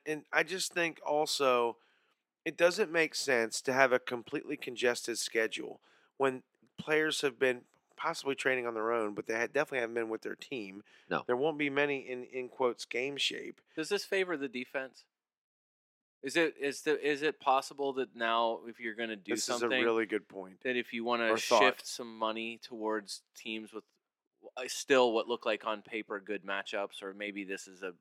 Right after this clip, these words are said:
Speaker 3: a time that if you, maybe you're gonna not invest as much into defensive players.
Speaker 1: No, I
Speaker 3: I
Speaker 1: think
Speaker 3: just
Speaker 1: it's
Speaker 3: wa-, I
Speaker 1: easier to
Speaker 3: wonder
Speaker 1: put
Speaker 3: if, I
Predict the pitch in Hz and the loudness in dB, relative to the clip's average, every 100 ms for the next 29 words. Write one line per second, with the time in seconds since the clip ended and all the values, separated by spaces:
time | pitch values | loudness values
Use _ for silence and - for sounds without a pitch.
0 | - 95 - 98 92 90 87 98 87 - | -12 -12 -8 -6 -6 -8 -12 -16 -20 -20
1 | _ _ _ _ _ _ _ 110 110 107 | _ _ _ _ _ _ _ -4 2 2
2 | 107 104 95 107 123 - 98 87 85 82 | 2 0 2 6 6 6 -6 -8 -8 -8
3 | - 82 95 87 82 - 87 92 85 87 | -12 -16 -10 -10 -10 -14 -16 -20 -20 -12
4 | 92 85 87 - 92 85 82 82 - - | -10 -10 -14 -14 -10 -6 -6 -8 -12 -20
5 | _ 165 196 139 156 190 185 143 117 - | _ 6 6 10 8 10 6 4 4 6
6 | 175 190 185 - 107 | 6 8 8 8 6